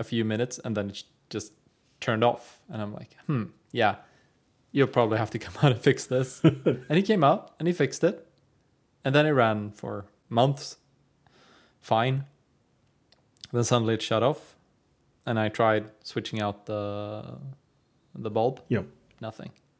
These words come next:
Speaker 1: So, yeah. Now it's switched back on, <laughs> which is
Speaker 2: <laughs>
Speaker 1: sort of great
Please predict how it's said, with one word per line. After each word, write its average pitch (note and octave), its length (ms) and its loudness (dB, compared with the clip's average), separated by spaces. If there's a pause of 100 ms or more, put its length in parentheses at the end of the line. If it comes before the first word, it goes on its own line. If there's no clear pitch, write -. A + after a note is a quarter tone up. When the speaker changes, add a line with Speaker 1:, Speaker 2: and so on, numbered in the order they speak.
(1300)
Speaker 1:
So, G#2 360 -6 (380)
yeah. G#2+ 280 -2 (160)
Now F#3 220 6
it's G#3 140 0
switched F3+ 360 -4
back C#3+ 260 0
on, G#2 320 -2 (540)
<laughs> - 540 -8
which - 200 6
is D#3+ 160 8 (220)
Speaker 2:
<laughs> - 60 -10
Speaker 1:
sort F#3+ 280 4
of C#3+ 280 0 (440)
great D3 380 4